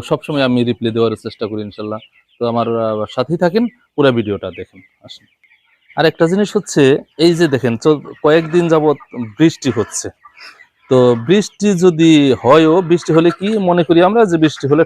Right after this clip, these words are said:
ঠান্ডা, হ্যাঁ? তো বৃষ্টি হলে তো, আহ, চতুর্দিকে একটু ঠান্ডা, ও-, ও-, ওকে, এটাও ঠিক আছে। তো, উম, খুব একটা অতিরিক্ত গরমও না।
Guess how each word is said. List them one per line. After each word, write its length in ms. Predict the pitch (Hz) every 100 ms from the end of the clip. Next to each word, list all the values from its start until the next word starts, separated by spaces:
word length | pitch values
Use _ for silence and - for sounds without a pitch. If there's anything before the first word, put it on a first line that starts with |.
| -
ঠান্ডা, 300 | 127 104 90 - _ -
হ্যাঁ? 200 | 262 170 - _ _ - - - -
তো 80 | 120 120
বৃষ্টি 300 | 147 170 - 165
হলে 200 | 156 170
তো, 160 | 175 175 165 - _ _ - 127
আহ, 160 | 127
চতুর্দিকে 460 | 123 160 160 147 151 147
একটু 120 | 147
ঠান্ডা, 340 | 143 143 139 139 -
ও-, 220 | 131 127 127
ও-, 100 | 117 131
ওকে, 160 | - 127 -
এটাও 200 | 131 135
ঠিক 200 | - 127
আছে। 220 | - - 156 - _ _ - - - -
তো, 100 | 123 120 113
উম, 80 | 110 104 107 -
খুব 100 | 131
একটা 160 | 127 135
অতিরিক্ত 320 | 127 131 120
গরমও 380 | 120 131 123 117
না। 120 | 117